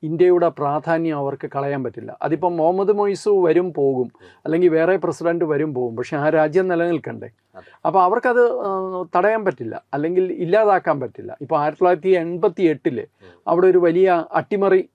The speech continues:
Speaker 1: ശ്രമം നടന്നായിരുന്നു,
Speaker 2: അതെ.
Speaker 1: mercenaries.
Speaker 2: ഉം.
Speaker 1: ആ സമയത്ത് ഭാരതമാണ് അവരെ ഹെൽപ്പ് ചെയ്തത്. കോവിഡ് സമയത്ത് നമ്മളാണ് അവരെ ഹെൽപ്പ് ചെയ്തത്.
Speaker 2: ഉം.
Speaker 1: അവർക്ക് ഏറ്റവും അവസാനം ഈ, ഉം, ആ, ഫോറിൻ എക്സ്ചേഞ്ച്, ആ, ക്രഞ്ച് വന്നപ്പോൾ
Speaker 2: അതെ.
Speaker 1: അവരുടെ ലോൺ ഡിഫോൾട്ട് ആവുന്നു എന്നൊക്കെയുള്ള സ്ഥിതി വന്നപ്പോൾ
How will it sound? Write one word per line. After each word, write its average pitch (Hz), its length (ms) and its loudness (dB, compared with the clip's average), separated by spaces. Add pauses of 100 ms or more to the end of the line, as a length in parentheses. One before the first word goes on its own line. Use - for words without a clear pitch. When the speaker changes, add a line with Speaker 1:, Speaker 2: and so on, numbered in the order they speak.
Speaker 1:
ശ്രമം 160 360 -2
നടന്നായിരുന്നു, 120 560 -8 (120)
Speaker 2:
അതെ. 92 140 -20 (120)
Speaker 1:
mercenaries. 151 760 -2
Speaker 2:
ഉം. 90 120 -20 (440)
Speaker 1:
ആ 190 120 2
സമയത്ത് 226 440 0
ഭാരതമാണ് 202 480 2
അവരെ 156 260 2
ഹെൽപ്പ് 123 300 -6
ചെയ്തത്. 101 480 -14 (400)
കോവിഡ് 202 380 4
സമയത്ത് 139 560 -4
നമ്മളാണ് 190 400 0
അവരെ 139 260 0
ഹെൽപ്പ് 113 280 -8
ചെയ്തത്. 101 240 -10
Speaker 2:
ഉം. 98 80 -18 (380)
Speaker 1:
അവർക്ക് 175 200 2
ഏറ്റവും 190 260 4
അവസാനം 214 380 2
ഈ, 202 340 0 (340)
ഉം, 160 80 -2
ആ, 147 220 0
ഫോറിൻ 214 560 2 (280)
എക്സ്ചേഞ്ച്, 175 640 0 (300)
ആ, 160 200 4
ക്രഞ്ച് 180 640 -2
വന്നപ്പോൾ 139 440 0
Speaker 2:
അതെ. 92 160 -14 (160)
Speaker 1:
അവരുടെ 156 280 2
ലോൺ 170 360 2 (180)
ഡിഫോൾട്ട് 165 420 2
ആവുന്നു 165 320 2
എന്നൊക്കെയുള്ള 160 500 0
സ്ഥിതി 165 300 0
വന്നപ്പോൾ 147 300 -2